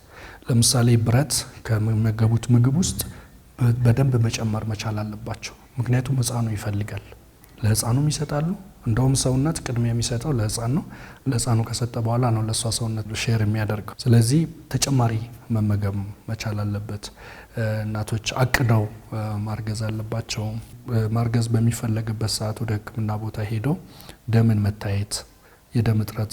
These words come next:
የደም ማነስ አለብኝ ወይ፣ እ፣ የሚያስፈልጉ ንጥረ ነገሮች ሰውነቴ ውስጥ በበቂ ያሉ ወይ፣ እ፣ እና እንግዲህ አንድ ሰው እርግዝናን ሲያስብ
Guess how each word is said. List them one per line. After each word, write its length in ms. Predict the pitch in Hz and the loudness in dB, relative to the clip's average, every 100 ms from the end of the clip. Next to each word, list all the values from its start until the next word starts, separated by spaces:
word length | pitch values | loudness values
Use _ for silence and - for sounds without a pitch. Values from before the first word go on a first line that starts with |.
| - | -4
የደም 340 | 107 104 107 | -4 -2 -2
ማነስ 260 | 107 110 - | -2 -2 -2
አለብኝ 440 | 104 98 98 101 98 | -2 -4 -4 -4 -2
ወይ፣ 180 | 95 98 - - - - | -2 -6 -10 -18 -20 -8
እ፣ 120 | 117 113 113 | 0 2 4
የሚያስፈልጉ 680 | 113 113 113 - 113 110 110 110 | 4 2 2 0 0 0 0 0
ንጥረ 240 | 104 120 | -2 -2
ነገሮች 460 | 110 107 110 110 - - - | -2 -2 -2 -4 -6 -10 -10
ሰውነቴ 400 | - 110 107 104 110 | -6 -4 -2 -4 -4
ውስጥ 180 | 107 110 | -4 -2
በበቂ 300 | 110 110 - | 0 0 -2
ያሉ 220 | 117 101 101 98 | -2 -2 -2 -4
ወይ፣ 160 | 101 104 - - | -4 -6 -10 -12
እ፣ 140 | - 110 110 | 0 2 4
እና 160 | 110 123 143 | 4 4 4
እንግዲህ 280 | 120 110 110 | 4 4 2
አንድ 180 | 110 | 2
ሰው 200 | - 147 165 165 | 2 2 2 0
እርግዝናን 600 | 123 117 113 117 113 110 | -4 -2 0 2 2 0
ሲያስብ 500 | - 123 110 - 190 | 0 0 2 2 2